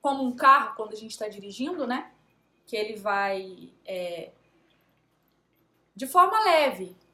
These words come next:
vai se co-, é, vai se conduzindo ali naquela, naquele solo, vai se adaptando pra que ele não quebre, pra que ele sofra menos impacto.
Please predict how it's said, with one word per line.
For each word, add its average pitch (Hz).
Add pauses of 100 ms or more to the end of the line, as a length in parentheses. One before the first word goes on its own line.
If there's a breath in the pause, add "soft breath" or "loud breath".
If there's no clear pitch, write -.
(360)
vai 226
se -
co-, -
é, 208
vai 202
se -
conduzindo 254
ali 220
naquela, 190 (300)
naquele 196
solo, 233 (920)
vai 214
se 226
adaptando 226 (240)
pra 208
que 240
ele 214
não 196
quebre, 277 (400)
pra 214
que 233
ele 143
sofra 285
menos 277
impacto. 240